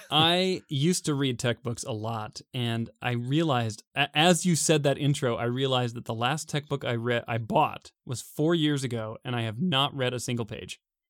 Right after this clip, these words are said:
Speaker 1: <laughs>
Speaker 2: So I'm just gonna
Speaker 1: 'Cause you
Speaker 2: stop.
Speaker 1: absorb it through osmosis.
Speaker 2: That's right. I sleep near it. <laughs>
Speaker 1: Yeah, I have an, I have an untouched copy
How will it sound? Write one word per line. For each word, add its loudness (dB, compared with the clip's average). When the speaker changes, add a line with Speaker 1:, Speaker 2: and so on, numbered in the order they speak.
Speaker 1:
<laughs> -6
Speaker 2:
So -6
I'm 0
just -2
gonna 0
Speaker 1:
'Cause -2
you 2
Speaker 2:
stop. 4
Speaker 1:
absorb 4
it 2
through 0
osmosis. 0
Speaker 2:
That's -16
right. -8
I -4
sleep -4
near 0
it. -14
<laughs> -8
Speaker 1:
Yeah, 0
I 2
have 0
an, 0
I 2
have 4
an -2
untouched -6
copy -6